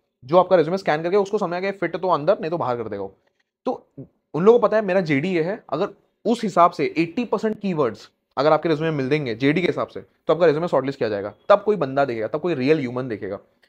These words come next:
So, इसलिए जेडी के हिसाब से, अगर उस, for example, जेडी में लिखा है कि मुझे सेल्स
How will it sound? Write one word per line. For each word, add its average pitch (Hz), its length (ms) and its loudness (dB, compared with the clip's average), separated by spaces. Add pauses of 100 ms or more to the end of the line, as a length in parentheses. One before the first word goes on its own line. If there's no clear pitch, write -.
(360)
So, 208 80 0
इसलिए 208 280 -4
जेडी 156 360 -2
के 233 60 -2
हिसाब 156 260 -2
से, 185 400 -8
अगर 147 120 0
उस, 170 120 -4
for 175 140 4
example, 160 260 -2
जेडी 156 220 -2
में 180 80 -4
लिखा 160 140 -4
है 175 60 -2
कि 202 60 -4
मुझे 170 200 -4
सेल्स 147 360 -2